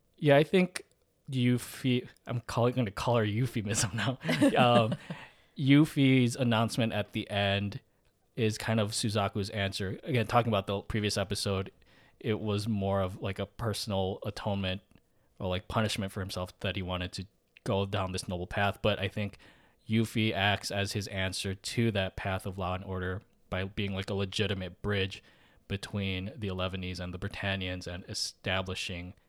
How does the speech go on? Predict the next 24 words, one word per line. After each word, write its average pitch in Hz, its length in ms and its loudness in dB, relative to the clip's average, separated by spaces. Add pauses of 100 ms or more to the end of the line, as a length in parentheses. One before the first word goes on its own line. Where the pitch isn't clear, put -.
(500)
the 104 160 -4
sort 90 320 -2
of 90 200 -6 (260)
cordial 92 380 -4
relations. 87 640 -6 (380)
Um, 90 440 -2 (380)
so 110 220 2
I, 104 140 0 (500)
looking 117 340 2
at 110 220 0 (420)
these 107 160 -2
episodes 95 420 -4
holistically, 95 560 -6
I 85 160 -4
like 92 220 -6
how 92 380 -2 (680)
this 107 200 0
episode 98 420 -4
kind 95 220 -6
of 92 80 -8
addresses 90 560 -8
that 90 220 -6
point, 87 440 -10 (480)
um, 87 420 -8